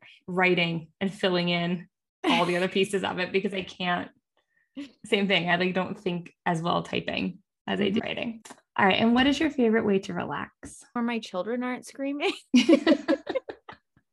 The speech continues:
Speaker 2: Oh, man. Grocery shopping came to mind first, but then second, a good book. I do
Speaker 1: Okay.
Speaker 2: love reading. So, yeah,
Speaker 1: Have you been
Speaker 2: those
Speaker 1: reading anything fun recently?
Speaker 2: No, no. <laughs> Too much is going on. I read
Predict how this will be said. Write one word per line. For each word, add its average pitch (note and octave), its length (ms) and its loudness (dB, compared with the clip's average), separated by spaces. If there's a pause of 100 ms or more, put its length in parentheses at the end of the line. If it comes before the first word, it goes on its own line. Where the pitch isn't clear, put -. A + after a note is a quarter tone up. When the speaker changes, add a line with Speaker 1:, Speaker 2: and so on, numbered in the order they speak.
(800)
Speaker 2:
Oh, F#4 340 -2
man. E4+ 180 0
Grocery A#3 380 4
shopping F#4 340 2
came F4 200 -2
to F4+ 80 -4
mind E4+ 260 -4
first, E4+ 320 -6
but B3+ 120 0
then B3 260 0
second, A#3 320 -2
a A3 80 0
good F3+ 240 -2
book. - 240 -6 (440)
I G3+ 140 -2
do F#3+ 160 4
Speaker 1:
Okay. F3+ 100 -2
Speaker 2:
love E3+ 260 -2
reading. F#3+ 500 -8
So, - 240 -6 (340)
yeah, - 80 -4
Speaker 1:
Have G3 60 4
you G3 80 8
been F#3+ 80 6
Speaker 2:
those F#3+ 100 6
Speaker 1:
reading F#3 240 2
anything G3+ 340 2
fun B3 380 4 (160)
recently? C4 400 -4 (720)
Speaker 2:
No, C#4+ 880 6 (460)
no. A#3 720 2 (100)
<laughs> - 120 -20
Too F#4+ 160 2
much F#4+ 220 -2
is F4+ 140 -6
going B3 340 -2
on. F#3 480 -2
I G#3 140 -2
read G3+ 400 0